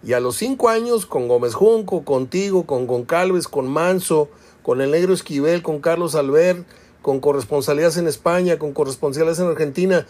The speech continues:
con la cobertura del draft, un día me agarró en el estadio y me dijo, "Chatito,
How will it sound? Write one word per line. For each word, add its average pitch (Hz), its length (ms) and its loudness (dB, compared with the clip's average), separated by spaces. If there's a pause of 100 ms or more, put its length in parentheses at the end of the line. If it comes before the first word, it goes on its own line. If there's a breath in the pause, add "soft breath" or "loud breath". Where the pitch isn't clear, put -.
(260 loud breath)
con 160 140 2
la 151 120 0
cobertura 151 460 2
del 175 100 4
draft, 196 240 2 (240 soft breath)
un 131 140 -2
día 160 140 4
me 196 100 2
agarró 170 240 2
en 180 80 0
el 185 80 0
estadio 175 240 2
y 190 40 2
me 185 60 0
dijo, 151 280 -4 (160)
"Chatito, 143 600 -2